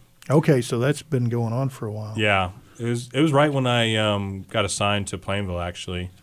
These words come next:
Speaker 2: I was, I think I was at my first exorcism conference when we found out that Father Galen died. So, um, there's always been fascinating things around, around that time. But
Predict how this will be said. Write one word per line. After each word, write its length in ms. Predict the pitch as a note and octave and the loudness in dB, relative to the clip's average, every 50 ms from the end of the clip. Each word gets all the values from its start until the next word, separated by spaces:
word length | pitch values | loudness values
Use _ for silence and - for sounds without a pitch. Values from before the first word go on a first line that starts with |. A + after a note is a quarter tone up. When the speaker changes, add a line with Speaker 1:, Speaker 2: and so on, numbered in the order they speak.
| _ _ - - _ _ _ - | _ _ -20 -20 _ _ _ -8
Speaker 2:
I 100 | F#2+ F#2+ | -4 -2
was, 240 | F#2+ F#2+ F#2 F#2 | -2 -2 -2 -4
I 120 | F#2+ F#2+ F#2 | -4 -6 -4
think 200 | G2 A2+ G#2 G#2 | -4 -2 0 0
I 40 | G2+ | 0
was 120 | G2 F#2+ | 0 0
at 200 | G2+ G2+ G#2+ F#2 | 0 0 0 0
my 120 | G2+ F#2+ | -2 -4
first 320 | F2+ - G#2 G2+ F#2 - G2+ | -4 -4 -4 -6 -6 -6 -8
exorcism 400 | G#2 - - A2 G2 F#2 F#2+ F2+ | -10 -8 -6 -6 -6 -6 -6 -8
conference 520 | - G2 F#2 F2+ F2+ F#2 F#2 F2+ - - | -6 -6 -6 -4 -4 -6 -8 -8 -8 -8
when 140 | G2+ F#2+ F#2 | -8 -6 -4
we 160 | F#2 F#2 F2+ | -4 -4 -6
found 300 | F2 - G2 F#2 F2+ F2+ | -6 -6 -6 -4 -4 -4
out 80 | F2+ E2+ | -6 -6
that 80 | D#2+ | -8
Father 280 | E2 - G2 F#2 F2+ F#2 | -10 -8 -6 -6 -6 -6
Galen 360 | F2 F#2 F#2 F2+ F2 F2 F2 | -6 -6 -4 -4 -4 -6 -6
died. 340 | F2 F2+ F#2 F2+ F2+ F2 E2+ | -4 -2 -2 -2 -4 -4 -6
So, 380 | - - F#2+ F#2+ F#2 F#2 F#2 - - - - - G2+ | -8 -6 -4 -4 -4 -4 -6 -8 -14 -20 -16 -8 -2
um, 300 | G2 F#2+ F#2+ F#2+ F#2 F#2+ | -2 0 0 0 -2 -2
there's 120 | G2 G2 C3 | -2 0 2
always 200 | D#3 E3 C#3+ B2 | 2 2 2 2
been 300 | C3 B2 A#2 G#2+ G#2 - - - | 0 0 0 -2 -4 -8 -8 -4
fascinating 480 | G#2+ G2+ G#2 G2+ - G#2+ G2+ G2 F#2+ - | -2 -2 -2 -2 -2 -4 -4 -4 -4 -4
things 260 | G#2 G2 G2 F#2 F#2+ | -6 -6 -4 -4 -4
around, 400 | F#2 F#2 F#2 F#2 F2+ F#2 F2+ - - | -4 -2 -2 -2 -4 -4 -6 -10 -10
around 320 | G2+ F#2+ F#2 F#2 F#2 F#2 | -8 -6 -4 -4 -4 -4
that 200 | F#2 F#2 F#2 F#2 | -4 -4 -6 -6
time. 260 | - G2 F#2+ F#2 F#2 F2+ | -6 -6 -6 -4 -4 -4
But 320 | F2+ F2 F2 - - | -6 -6 -8 -10 -14